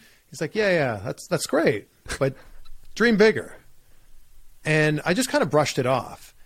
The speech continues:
Then I would see him every, like, six-ish months when he was promoting his latest project. And it would just be like, "Hey, dream bigger." And that really, like, those two words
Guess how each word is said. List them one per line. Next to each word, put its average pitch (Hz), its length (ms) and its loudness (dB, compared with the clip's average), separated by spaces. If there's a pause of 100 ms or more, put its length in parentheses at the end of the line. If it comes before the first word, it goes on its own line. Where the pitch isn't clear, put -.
(180)
Then 151 120 -2
I 165 80 2
would 196 140 0
see 262 240 2
him 220 120 2
every, 185 220 4
like, 175 200 0
six-ish - 540 -2
months 143 300 0
when 120 100 -4
he 117 60 -2
was 113 140 -6
promoting 123 380 -2
his 110 120 -4 (160)
latest 110 260 -2
project. 104 540 -4 (540)
And 127 80 2
it 139 40 4
would 143 100 2
just 139 180 0
be 160 80 4
like, 139 200 2 (440)
"Hey, 110 320 -2 (400)
dream 165 240 0
bigger." 180 400 0 (1300)
And 175 160 4
that 180 120 2
really, 202 520 0
like, 147 180 0
those 143 180 2
two - 240 2
words 170 720 0